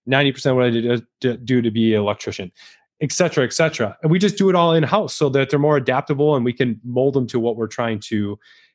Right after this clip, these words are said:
accomplish. I think they're really spending, I don't think enough entrepreneurs to scale spend enough time on team, Brian. I guess that's my biggest takeaway.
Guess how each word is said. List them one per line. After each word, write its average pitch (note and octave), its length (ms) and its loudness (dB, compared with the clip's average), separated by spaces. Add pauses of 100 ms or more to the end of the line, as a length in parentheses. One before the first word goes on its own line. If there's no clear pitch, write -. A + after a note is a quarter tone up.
accomplish. A#2+ 580 -4
I D#3 60 2
think F3+ 160 0
they're D#3 100 0
really D3+ 160 2
spending, C#3+ 480 0 (220)
I A3 80 2
don't B3+ 140 0
think B3+ 120 2
enough G3+ 220 2
entrepreneurs D#3+ 640 2
to C#3+ 120 -4
scale C#3+ 300 -2
spend C3 220 0
enough B2 180 0
time A#2+ 220 -2
on G2+ 100 -6
team, G#2 320 -4
Brian. F#2+ 320 -12
I F#2+ 80 -12
guess - 220 -4
that's D3 340 -2
my C3 140 2
biggest G#2+ 500 -4 (180)
takeaway. A2+ 380 -6